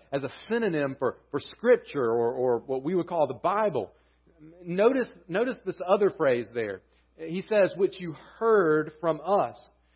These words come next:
This word of God that he's talking about came to the Thessalonians in the form of a spoken message,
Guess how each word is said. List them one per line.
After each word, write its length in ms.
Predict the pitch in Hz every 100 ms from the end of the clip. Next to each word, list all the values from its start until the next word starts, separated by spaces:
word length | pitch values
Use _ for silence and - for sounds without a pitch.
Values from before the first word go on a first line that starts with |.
| _ -
This 160 | 196
word 440 | 165 160 220 247 214
of 160 | 156
God 560 | 185 220 196 143 143 160 - _
that 140 | 165 -
he's 220 | 170 180 -
talking 340 | 220 214 196
about 380 | 156 143 156 -
came 280 | 214 233 208
to 100 | 190
the 100 | 170
Thessalonians 880 | 196 185 165 160 214 233 180 147 151 - _
in 80 | 170
the 80 | 180
form 280 | 185 202 185
of 120 | 156
a 140 | 143 -
spoken 500 | 208 214 208 185 160
message, 400 | 202 - 127